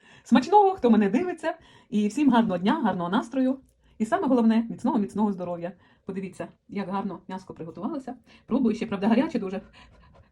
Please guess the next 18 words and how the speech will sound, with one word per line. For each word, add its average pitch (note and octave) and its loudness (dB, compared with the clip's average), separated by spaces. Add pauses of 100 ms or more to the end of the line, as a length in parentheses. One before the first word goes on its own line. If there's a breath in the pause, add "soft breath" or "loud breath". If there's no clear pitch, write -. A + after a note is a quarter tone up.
(960)
М. C4 0 (1000)
М. G3 -4 (600)
Смакота. F#3 -6 (1900)
Ну, E3 -12
бульйончик. F#3+ -10 (1700)
М. A3+ 2 (720)
Ви G#3+ 8
гарячий, D3+ 0
чуть F#3+ -8
не E3 -8
попеклася. - -12 (460)
Усього A#3+ 4
вам A3 6
самого A3 6
найкращого. D#4 -2 (400 soft breath)
Будьте A#3 0
всі G3+ 0
здорові, A3 0